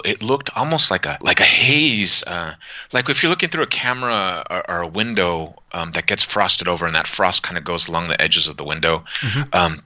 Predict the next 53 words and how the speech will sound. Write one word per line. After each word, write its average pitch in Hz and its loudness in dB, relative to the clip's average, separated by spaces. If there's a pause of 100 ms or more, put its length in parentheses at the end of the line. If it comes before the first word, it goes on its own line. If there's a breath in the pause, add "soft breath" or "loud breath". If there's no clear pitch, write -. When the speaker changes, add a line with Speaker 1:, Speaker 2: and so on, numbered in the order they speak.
(120)
Speaker 1:
that's - 4
kinda 175 0
what 135 0
it 107 -2
was 90 -2
like, 80 -2
and 85 -8
then 85 -10
that 87 -2
was 95 -2 (200)
the 87 -8
green. 78 -8
That's 90 0
the - -4
part 85 -4
that - -4
was - 0
green. 78 -6
So, 76 0 (540 loud breath)
so 85 -6
my 85 0
vision 135 4
straight 127 4
ahead 147 2
was 120 -4
clear, 151 0
but 104 -6
that - -6
peripheral 95 -6
was 87 -4
this 87 -2 (120)
sort 95 0
of 82 -12
greenish 92 2 (640 loud breath)
mist, 104 2
and 110 0
it 107 0
seemed 208 4
to 196 2
be 156 0
moving 117 -4
slightly, 113 2
and, 160 -4
like, 98 -2
I, 80 -2
I 95 -8
could - -4
see - 4
some 120 4
movement 117 -4
to 127 -4
it, - -4
but 98 -4